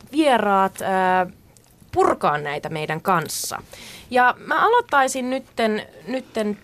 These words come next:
tällaisella. Tämä on Lenita Airiston kaikkien tuntema ja rakastama Lenita Airisto. Ö, olen jutellut hänen kanssa nyt puhelimessa. Meillä on ollut oma historia Lenitan kanssa, kun hän, hän jossain kohtaa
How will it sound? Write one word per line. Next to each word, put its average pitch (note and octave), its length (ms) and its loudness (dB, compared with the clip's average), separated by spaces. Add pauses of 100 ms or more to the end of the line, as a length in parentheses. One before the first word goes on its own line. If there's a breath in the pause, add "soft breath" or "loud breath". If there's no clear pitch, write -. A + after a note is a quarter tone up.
tällaisella. F3 1000 2 (440 loud breath)
Tämä B3+ 240 4
on D4+ 60 2
Lenita E4 300 4
Airiston G3 800 0 (360)
kaikkien A3+ 500 -2
tuntema F#3+ 540 -2
ja F3 340 2 (140)
rakastama F#3+ 640 -2
Lenita A3+ 360 2
Airisto. A#3 480 0
Ö, G#3+ 720 2
olen D4+ 260 4
jutellut F4 380 2
hänen C4 220 -2
kanssa C4 260 0
nyt C4+ 240 -6 (200)
puhelimessa. D#4+ 600 2
Meillä D4 220 2
on D#4+ 100 4
ollut D#4 200 4
oma F4+ 240 4
historia B3+ 500 0
Lenitan A3+ 380 0
kanssa, F#3 280 -4
kun G3 220 -6
hän, G3 280 -2
hän G3+ 240 -4
jossain G#3 380 -4
kohtaa F3 380 -4